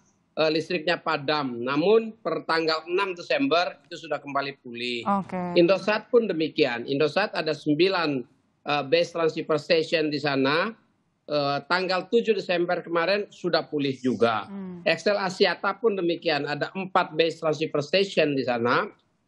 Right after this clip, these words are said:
Speaker 1: Eh, yang, eh, kemarin tanggal tujuh juga sudah pulih ya. Karena ini, eh, ada standby genset yang dideploy di sana. Smartfren
Speaker 2: Ya.
Speaker 1: pun demikian ya, ada
Speaker 2: Oke.
Speaker 1: tujuh B T S-nya.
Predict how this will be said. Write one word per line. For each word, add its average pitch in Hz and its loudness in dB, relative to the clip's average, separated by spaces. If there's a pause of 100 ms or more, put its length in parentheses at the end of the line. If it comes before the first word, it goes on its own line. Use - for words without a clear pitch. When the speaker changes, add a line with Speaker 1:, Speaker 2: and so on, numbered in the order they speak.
(300)
Speaker 1:
Eh, 120 -4 (420)
yang, 175 6
eh, 175 2 (240)
kemarin 196 2
tanggal 180 -2
tujuh 185 0
juga 185 0
sudah 165 -2
pulih 131 -2
ya. 117 -6 (460)
Karena 156 0
ini, 202 2
eh, 143 -14 (160)
ada 160 0
standby 156 0
genset 170 -2
yang 156 0
dideploy 143 0
di 123 -6
sana. 123 -2
Smartfren 214 0
Speaker 2:
Ya. 220 -12
Speaker 1:
pun 247 2
demikian 143 -2
ya, 139 -2
ada 202 -2
Speaker 2:
Oke. 214 2
Speaker 1:
tujuh 185 -4
B 160 2
T 147 -2
S-nya. 156 -2